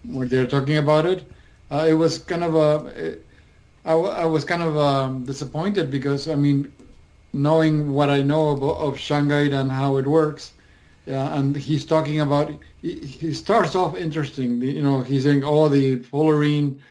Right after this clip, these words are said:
has acts this way and acts this way, and it, and it, uh, breaks up this, uh, uh, what is it? This, um,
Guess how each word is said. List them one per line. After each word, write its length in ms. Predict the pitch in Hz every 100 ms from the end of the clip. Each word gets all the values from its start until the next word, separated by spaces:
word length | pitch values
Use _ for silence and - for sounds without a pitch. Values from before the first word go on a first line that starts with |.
| _
has 360 | - 143 135 - _ _ _ -
acts 300 | 143 139 -
this 260 | 143 156 151
way 220 | 151 151
and 140 | 143
acts 180 | 143 139
this 240 | - 143
way, 240 | 147 147 147
and 260 | 139 135
it, 120 | 139 - _ -
and 140 | 135
it, 140 | 135
uh, 180 | 135 135
breaks 320 | 127 143 147 147
up 220 | 139 139
this, 300 | 139 135 -
uh, 340 | 131 127 123 120 - _ _ _ _ _ _ _ _ _ _ _ _ _ _ -
uh, 200 | 127 135
what 160 | 147
is 120 | 139
it? 340 | 139 135 131 139
This, 260 | 127 120
um, 640 | 127 120 117 113 104 104